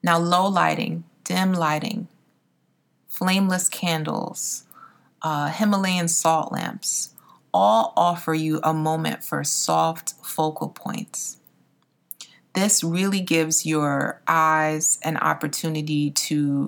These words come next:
not focus on distraction in the room and allows you to really go inward. The other thing is that, um, oftentimes bright lights can just give you, like, that heightened sense of awareness.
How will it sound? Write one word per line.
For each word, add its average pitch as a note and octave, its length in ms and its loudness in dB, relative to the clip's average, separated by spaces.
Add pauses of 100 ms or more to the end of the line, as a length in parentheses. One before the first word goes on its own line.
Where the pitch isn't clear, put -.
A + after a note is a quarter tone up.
(120)
not E3 300 2
focus E3+ 440 0
on D#3+ 180 -2
distraction D#3 960 -2
in E3 160 -2
the E3 80 0
room F3 540 -2 (300)
and E3+ 140 0
allows E3 440 4
you E3 80 -2
to E3 100 0
really D#3+ 240 0
go D#3 300 0
inward. D3 600 -4 (640)
The G#3 200 6
other C#4 200 4
thing A#3+ 260 2
is F3+ 200 0
that, D#3 440 0
um, D#3 380 0
oftentimes B3+ 640 2
bright D3+ 360 0
lights D#3 320 0
can D3 640 -2
just - 520 -2
give E3+ 180 0
you, F#3 140 2
like, D3 200 2
that D3 180 4
heightened D3+ 400 -2
sense D3 320 0
of C#3+ 320 0
awareness. C#3+ 840 -2